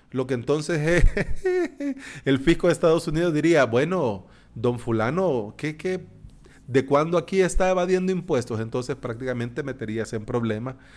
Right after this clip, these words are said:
a esta persona. Claro, Stripe está en un par de países. Por ejemplo, en España. Si estás en España, podés contratar directamente Stripe. Pero por lo menos aquí en El Salvador,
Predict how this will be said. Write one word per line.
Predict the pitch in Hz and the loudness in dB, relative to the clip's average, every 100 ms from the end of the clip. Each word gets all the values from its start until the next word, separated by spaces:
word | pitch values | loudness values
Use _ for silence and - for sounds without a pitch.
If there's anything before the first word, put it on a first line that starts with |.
| - - - | -20 -18 -4
a | 120 | 0
esta | 113 - - | 0 -4 -10
persona. | - - 87 76 - - | -10 -12 -14 -14 -18 -10
Claro, | 160 160 107 87 - - - | 2 2 2 -4 -16 -16 -8
Stripe | 117 139 151 180 | -2 2 2 2
está | 123 135 | -2 0
en | 143 | 0
un | 175 | 0
par | - 110 | 0 0
de | 104 | -2
países. | - 101 143 147 107 | -6 -6 -4 -4 -8
Por | - 107 | -6 -4
ejemplo, | 117 117 117 110 | -4 -6 -4 -4
en | 98 | -4
España. | 98 - 175 151 120 123 - - - | -8 0 2 2 -4 -8 -16 -20 -16
Si | - | -4
estás | 117 123 | -2 0
en | 135 | 0
España, | 143 - 127 165 | -4 -2 -2 -4
podés | 165 117 113 110 | -4 -2 -2 -4
contratar | 156 147 131 110 104 | -6 -4 -6 -4 -4
directamente | 117 104 95 120 104 113 143 120 | -2 -4 -4 -6 -6 -6 -6 -6
Stripe. | - - 98 90 - - - - - _ | -6 -8 -8 -8 -14 -20 -20 -20 -20 _
Pero | 123 120 113 - | -2 0 0 0
por | 110 | -2
lo | 104 | 0
menos | 127 165 156 | -2 -2 -2
aquí | 135 - 180 175 | -4 -4 -2 0
en | 117 | 0
El | 110 | -2
Salvador, | - 104 104 135 160 - | -4 -4 0 0 0 -2